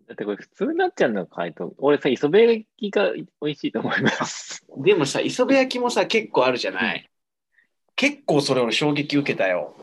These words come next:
Speaker 2: 磯辺焼きってさ、
Speaker 1: うん。
Speaker 2: うちは結構何度か、
Speaker 1: うん。うん。
Speaker 2: あの、磯辺焼きがそもそもお醤油だけなのか、砂糖醤油なのかで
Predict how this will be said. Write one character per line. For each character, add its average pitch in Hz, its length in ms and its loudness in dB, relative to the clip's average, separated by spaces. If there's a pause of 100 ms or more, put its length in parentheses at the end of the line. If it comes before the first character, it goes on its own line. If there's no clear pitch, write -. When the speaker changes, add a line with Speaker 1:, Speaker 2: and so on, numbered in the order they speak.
(140)
Speaker 2:
磯 127 180 2
辺 165 160 8
焼 165 260 4
き - 20 -8
っ - 40 -20
て 113 120 0
さ、 101 440 -2 (320)
Speaker 1:
う 104 80 -6
ん。 95 200 -10 (480)
Speaker 2:
う 139 120 4
ち 226 220 0
は 262 420 4 (320)
結 160 160 0
構 - 80 0
何 196 280 0
度 107 120 -2
か、 110 420 -2 (560)
Speaker 1:
う 98 60 -10
ん。 95 40 -8
う - 20 -8
ん。 80 140 -18 (180)
Speaker 2:
あ 107 140 0
の、 104 220 -4 (1080)
磯 202 180 4
辺 349 120 6
焼 311 160 2
き 294 40 2
が 262 80 4
そ 294 100 2
も 240 120 4
そ 139 100 -4
も 110 200 -6
お - 60 2
醤 269 280 6
油 254 140 2
だ 185 140 2
け 208 120 2
な 156 120 2
の 98 120 -6
か、 101 120 -10
砂 - 200 -6
糖 208 160 8
醤 196 240 6
油 117 160 4
な 107 120 -4
の 101 120 -8
か 98 140 -6
で 92 340 -4